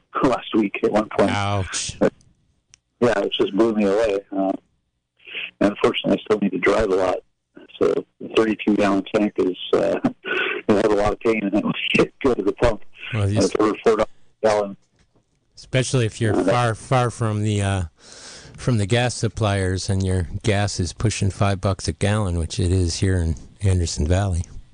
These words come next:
Speaker 1: Wow. Ouch.
Speaker 2: Ouch.
Speaker 1: Yeah.
Speaker 2: I don't feel
Speaker 1: Uh,
Speaker 2: guilty when I put in two gallons just to get over the mountain.
Speaker 1: <laughs>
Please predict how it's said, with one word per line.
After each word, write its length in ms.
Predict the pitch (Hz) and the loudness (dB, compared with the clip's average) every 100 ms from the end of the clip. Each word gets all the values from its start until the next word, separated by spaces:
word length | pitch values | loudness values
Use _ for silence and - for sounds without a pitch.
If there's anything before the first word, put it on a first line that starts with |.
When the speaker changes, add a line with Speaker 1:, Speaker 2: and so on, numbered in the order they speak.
| - - - _ - - - - - _ _ _ _ _ _ | -20 -20 -20 _ -20 -20 -20 -20 -20 _ _ _ _ _ _
Speaker 1:
Wow. 420 | 95 95 92 92 - - - - _ _ _ _ _ _ _ _ _ _ - | 0 0 0 -4 -8 -20 -20 -20 _ _ _ _ _ _ _ _ _ _ -4
Ouch. 420 | - 95 95 - - | 0 0 -2 -6 -6
Speaker 2:
Ouch. 480 | - 90 98 - - - - _ _ _ _ _ _ - - - | -2 0 0 -4 -10 -14 -20 _ _ _ _ _ _ -16 -16 -2
Speaker 1:
Yeah. 220 | 110 98 101 - | 0 2 0 -2
Speaker 2:
I 120 | 127 | 0
don't 180 | 135 131 | 2 0
feel 180 | 139 | 0
Speaker 1:
Uh, 220 | 117 117 120 | 2 2 2
Speaker 2:
guilty 280 | 117 120 - | 2 0 0
when 140 | 123 | 0
I 80 | 107 | 0
put 220 | - 123 | 0 0
in 160 | 113 107 | 0 0
two 180 | - 107 | -2 0
gallons 480 | 104 101 98 98 - | 0 0 0 -2 -4
just 220 | 101 - | -4 -2
to 60 | 110 | -2
get 180 | 98 | 0
over 200 | 98 92 | 0 0
the 100 | 90 | -2
mountain. 380 | 90 90 87 87 - - _ _ _ _ - _ _ _ _ _ _ _ - - - | 0 0 -2 -4 -6 -20 _ _ _ _ -20 _ _ _ _ _ _ _ -4 -2 0
Speaker 1:
<laughs> 260 | - - | -2 -2